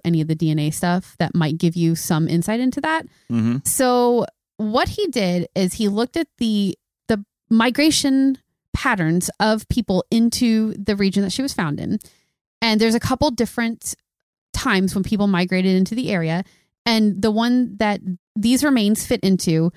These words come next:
Speaker 1: is a migration of people who tended to have dark hair and dark eyes and lighter colored skin. It's just a general guess. There's no, nothing saying that she actually looked like. It's just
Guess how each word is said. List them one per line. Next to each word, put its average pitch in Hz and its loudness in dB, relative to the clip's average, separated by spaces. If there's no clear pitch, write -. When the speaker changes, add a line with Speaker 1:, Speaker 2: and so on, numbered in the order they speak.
Speaker 1:
is 202 2
a 202 2
migration 220 0
of - -4
people 196 -2
who 208 0
tended 349 -2
to 269 -2
have 214 -4
dark 220 0
hair 214 -2
and 190 0
dark 185 -2
eyes 170 -2
and 202 2
lighter 185 0
colored 160 -6
skin. - -12
It's 220 -2
just 233 0
a 208 0
general 190 2
guess. 247 -2
There's 185 2
no, 196 2
nothing 202 0
saying 185 0
that 160 0
she - -6
actually 175 -4
looked 202 -4
like. 214 -2
It's 165 -4
just 185 -2